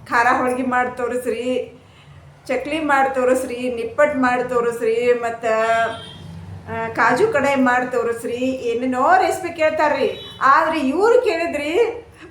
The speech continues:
ಆಕಳ ಗಂಜಲಿ ಅಂತ್ರಿ. ಇವ್ರಿಗೆ ಆಕಳ ಗಂಜಲಿ ಮಾಡಿ ತೋರಿಸ್ಬೇಕಂತ್ರಿ. ಅದನ್ನ ಕೇ-, ಕಾಮೆಂಟ್ ನೋಡಿದ ತಕ್ಷಣ ನನ್ನ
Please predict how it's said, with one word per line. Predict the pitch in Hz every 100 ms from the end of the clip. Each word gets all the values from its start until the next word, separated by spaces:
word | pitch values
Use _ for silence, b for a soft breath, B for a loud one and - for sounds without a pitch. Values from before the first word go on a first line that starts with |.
| -
ಆಕಳ | 240 262 254 311 302
ಗಂಜಲಿ | 254 302 294 311 311 294
ಅಂತ್ರಿ. | - 269
ಇವ್ರಿಗೆ | 262 262 269
ಆಕಳ | 254 339 339
ಗಂಜಲಿ | 277 262 269 302
ಮಾಡಿ | 277 277 262
ತೋರಿಸ್ಬೇಕಂತ್ರಿ. | 254 254 254 262 262 262 311
ಅದನ್ನ | 440 - 254 320 330 -
ಕೇ-, | 269 262 254 226 226
ಕಾಮೆಂಟ್ | 247 240 403 415 330
ನೋಡಿದ | 294 320 440
ತಕ್ಷಣ | - 359 359 339 339
ನನ್ನ | 311